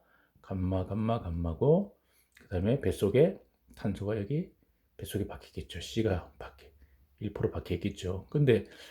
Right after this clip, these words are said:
요 에이씨엠을 통과하면서 시멘타이트 생기-, 같이 생기니까 감마와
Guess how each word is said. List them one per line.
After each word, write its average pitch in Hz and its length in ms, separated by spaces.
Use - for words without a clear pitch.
요 139 300
에이씨엠을 151 960
통과하면서 139 480
시멘타이트 131 500
생기-, 127 320
같이 - 220
생기니까 117 400
감마와 131 580